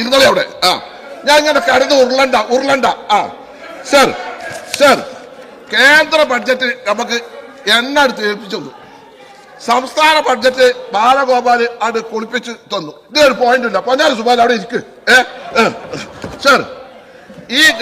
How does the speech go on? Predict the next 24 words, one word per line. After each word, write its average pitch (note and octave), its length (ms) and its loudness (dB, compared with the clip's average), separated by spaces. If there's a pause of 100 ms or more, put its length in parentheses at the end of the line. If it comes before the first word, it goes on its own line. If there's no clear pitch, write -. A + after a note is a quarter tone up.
(300)
ബഡ്ജറ്റില് A3 520 0 (480)
സർ, C#4 140 4 (100)
ഈ D#4+ 60 0 (140)
ഗവൺമെന്റ് B3+ 580 4 (300)
സർ, G3+ 140 0 (920)
എന്താ C#4 260 0
നിങ്ങൾ A#3+ 160 -2 (120)
പറയണത്? F3+ 300 -4 (1120)
പെൻഷന്റെ D4 580 0
കുടിശ്ശിക G#3+ 360 -6 (460)
സമയബന്ധിതമായി A3 1120 2 (140)
കൊടുക്കും G3+ 340 -10 (140)
എന്നാണ് E3+ 320 -4 (100)
ധനകാര്യമന്ത്രി F3 720 -4
പറയുന്നത്. C#3+ 360 -12 (760)
നൗഷാദ്, A#3 420 2
please F3+ 200 -4
sit F#3+ 120 -6
down, G#3 120 2 (120)
please A#3+ 180 0
sit G#3+ 100 -4
down. - 120 2 (460)
സർ, A#3 140 4 (540)
സമയത്ത് D4+ 520 4